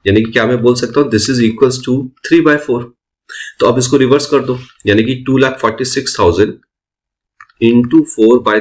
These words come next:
three कर दो, तो आपको क्या मिल जाएगा? आपको मिल जाएगा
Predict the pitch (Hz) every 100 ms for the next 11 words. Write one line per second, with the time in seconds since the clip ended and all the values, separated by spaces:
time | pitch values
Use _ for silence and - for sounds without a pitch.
0 | - - 113 98 87 104 110 110 - 131
1 | 123 131 131 127 98 90 - _ _ -
2 | - - - _ - - - 98 98 -
3 | 117 117 104 101 90 104